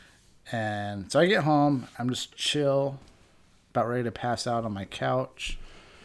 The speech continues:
And I remember thinking, it's like, "Oh, that's right. I need to puke."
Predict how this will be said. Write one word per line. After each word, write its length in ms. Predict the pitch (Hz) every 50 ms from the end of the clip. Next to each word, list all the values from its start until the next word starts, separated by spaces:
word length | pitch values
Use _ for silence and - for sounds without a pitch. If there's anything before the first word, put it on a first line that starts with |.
| - - - - - - - - - - _ - -
And 140 | 131 131
I 20 | 135 139
remember 300 | 143 147 156 156 151 143
thinking, 220 | 139 - 170 170
it's 140 | 156 131 -
like, 180 | 143 143 - - -
"Oh, 140 | - - 175
that's 180 | 196 214 - -
right. 300 | 277 277 190 117 90 - - - _ _ - _ _ _ _ _ _ - - -
I 120 | 165 170
need 220 | 175 160 143 139 131
to 80 | 147
puke." 560 | 135 - - 185 151 123 107 - - - -